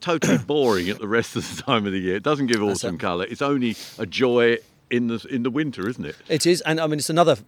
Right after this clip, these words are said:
Speaker 2: um, plant, strongly scented. Uh, the flowers can get frozen and they'll thaw out again. But the, the thing I've always thought to do, best to do with that is to sort of grow it out of the way somewhere and,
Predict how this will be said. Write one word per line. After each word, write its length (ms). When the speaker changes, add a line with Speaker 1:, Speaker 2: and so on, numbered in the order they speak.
Speaker 2:
um, 220
plant, 320
strongly 340
scented. 640
Uh, 180
the 240
flowers 380
can 160
get 180
frozen 440
and 140
they'll 100
thaw 300
out 140
again. 220
But 120
the, 120
the 80
thing 160
I've 160
always 260
thought 180
to 80
do, 240
best 240
to 60
do 160
with 100
that 180
is 120
to 100
sort 160
of 60
grow 180
it 80
out 260
of 60
the 60
way 220
somewhere 560
and, 220